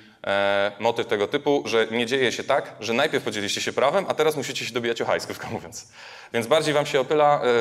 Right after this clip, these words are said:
e, wprowadzić rozwiązanie w umowie, które mówi, że na przykład jest kasa, okej, przechodzą prawa. Z automatu.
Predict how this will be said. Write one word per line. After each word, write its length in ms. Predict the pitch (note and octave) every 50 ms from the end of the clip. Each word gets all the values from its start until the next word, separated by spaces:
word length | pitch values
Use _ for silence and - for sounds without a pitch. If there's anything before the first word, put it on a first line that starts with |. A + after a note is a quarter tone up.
| A#2 A#2
e, 40 | A2+
wprowadzić 500 | A#2 - C3 B2 B2+ C3 B2 A#2+ - -
rozwiązanie 460 | A#2 G#2+ A2+ A2+ G#2+ B2+ A#2 A2+ G#2+
w 40 | G#2+
umowie, 300 | A2 B2+ C3+ C3 C3 A#2+
które 220 | - B2 A2+ A2+
mówi, 200 | A2+ A#2 A2+ A2+
że 80 | G#2+ A#2
na 60 | G#2+
przykład 220 | - - G#2+ G2+ - - - - - _ _ _ _ _
jest 140 | - F3+ F3+
kasa, 280 | G#3 F#3+ - G3+ G3 G3 G3 - -
okej, 200 | - - D3 C3
przechodzą 300 | - A#2 A#2+ A2+ A#2 G2+
prawa. 240 | G2 F#2 F2 F2+ - - -
Z 220 | - - - - -
automatu. 440 | F3 - D3+ A2 F#2 - - -